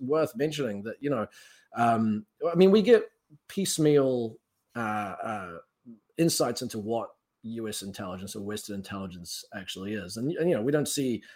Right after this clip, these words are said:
firsthand evidence of this. We, we get told to it by officials, or officials,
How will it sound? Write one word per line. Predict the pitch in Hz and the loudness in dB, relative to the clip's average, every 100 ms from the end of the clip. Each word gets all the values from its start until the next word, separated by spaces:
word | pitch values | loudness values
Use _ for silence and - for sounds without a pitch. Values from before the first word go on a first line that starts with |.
| - _ _ | -20 _ _
firsthand | - 135 95 107 98 | -2 0 0 -2 0
evidence | 170 143 107 101 | 2 2 0 -6
of | |
this. | 92 104 - | -4 -6 -4
We, | 107 98 | -6 -6
we | 110 113 | -6 -4
get | 107 98 | -6 -6
told | 123 110 101 | -4 -4 -4
to | 95 | -8
it | 85 | -6
by | 98 87 87 90 - | -6 -6 -6 -8 -6
officials, | - 208 175 151 123 | 4 4 6 4 4
or | 113 | 0
officials, | 107 127 117 113 104 98 | 0 -4 -4 -4 -4 -6